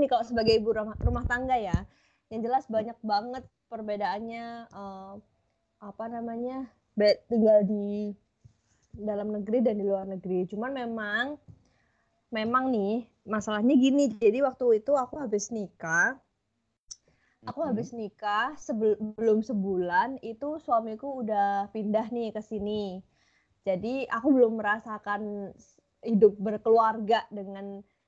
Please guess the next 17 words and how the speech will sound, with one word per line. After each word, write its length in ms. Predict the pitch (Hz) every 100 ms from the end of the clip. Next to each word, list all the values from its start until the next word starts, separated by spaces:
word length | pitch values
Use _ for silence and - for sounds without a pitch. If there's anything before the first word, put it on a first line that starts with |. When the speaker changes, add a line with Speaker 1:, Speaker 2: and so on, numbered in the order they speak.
| _
Speaker 1:
dengan 240 | 208 208
tanda 300 | 202 208 214
kutip 260 | 208 220 262
ya, 220 | 214 185
maksudnya 400 | 208 214 220 233
suam-, 400 | 247 240 214 214
sebagai 320 | - 220 196
pasangan 340 | 196 208 220 202
suami 300 | 214 208 202
istri 160 | 240
di 160 | 240 214
Indonesia. 680 | 214 208 202 208 247 214 208
Jadi 300 | 196 180 240
aku 160 | 240
belum 240 | 247 226 208
merasakan 580 | 202 208 240 247 262
tuh 300 | 269 277 277